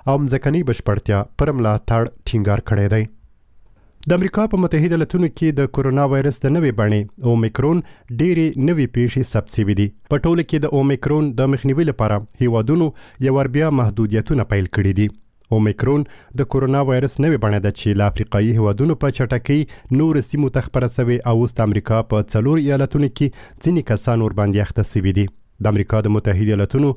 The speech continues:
روغتیايي چارواکو ویلي چې اته داسې ناروغان په اومیکرون اخته شوي چې مخکې د کووید نولس ناروغۍ پر ضد واکسین شوي وو. د امریکا د متحد ایالتونو ولسمشر جو بایدن پرون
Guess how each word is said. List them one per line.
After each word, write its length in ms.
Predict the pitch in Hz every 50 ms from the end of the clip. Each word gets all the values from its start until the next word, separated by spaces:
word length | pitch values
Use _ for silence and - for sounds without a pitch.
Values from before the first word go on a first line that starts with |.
| - - - - - - 123
روغتیايي 300 | 127 - - 123 127 127 -
چارواکو 440 | 131 120 117 117 123 123 - 127 110
ویلي 260 | 117 135 170 131 107
چې 500 | - - 113 104 92 - - - - 127
اته 260 | 127 - - 151 156 147 123
داسې 300 | 135 139 - - - 120
ناروغان 400 | 117 107 107 101 107 131 143 147 - - - - - -
په 220 | - 131 131 139 127
اومیکرون 440 | 123 123 123 120 - 135 139 139 135 123
اخته 180 | - - 123 117 -
شوي 220 | - 170 143 113
چې 360 | - - - 110 101 104 107 113
مخکې 640 | 147 151 - - 156 147 143 - - - - - - 127
د 80 | 135 -
کووید 260 | - 143 135 135 135 139
نولس 280 | 156 170 160 139 - - 120
ناروغۍ 360 | 117 110 107 110 120 120 - -
پر 100 | 104 104 95
ضد 180 | 98 117 107 - 104 104
واکسین 380 | 107 104 - - 120 110 104 -
شوي 260 | - 120 113 101 95 95
وو. 100 | 110 117 107 - - - - - - - - - -
د 80 | 143 143
امریکا 280 | 147 143 127 - 151 151 147
د 60 | 151 143
متحد 320 | 139 139 127 127 135 135
ایالتونو 340 | 131 131 120 - 131 135 131 120
ولسمشر 540 | 117 113 110 - - 117 117 113 - 120 110 101
جو 60 | 104 90 110
بایدن 300 | 117 143 147 160 160 - -
پرون 200 | 131 139 147 147